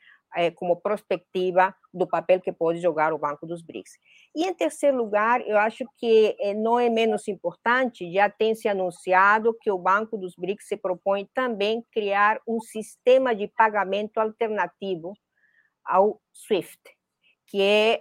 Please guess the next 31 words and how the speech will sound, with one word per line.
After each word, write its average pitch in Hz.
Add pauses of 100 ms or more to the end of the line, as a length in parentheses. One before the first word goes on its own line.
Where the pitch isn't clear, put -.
o, 175
o, -
o 170
sistema 208
da 196
Sociedade 214 (280)
para 185
Telecomunicações 202
Financeiras 190
Interbancárias 180
Mundiais. 151 (680)
Criou-se 208
em 190
mil 208
novecentos 185
e 175
setenta 170
e 156
nove, 254 (420)
eh, 170
dele 202
fazem 185
parte 185
duzentos 175
e 190
trinta 185
e 180
nove 180
bancos 170
do 165
mundo 247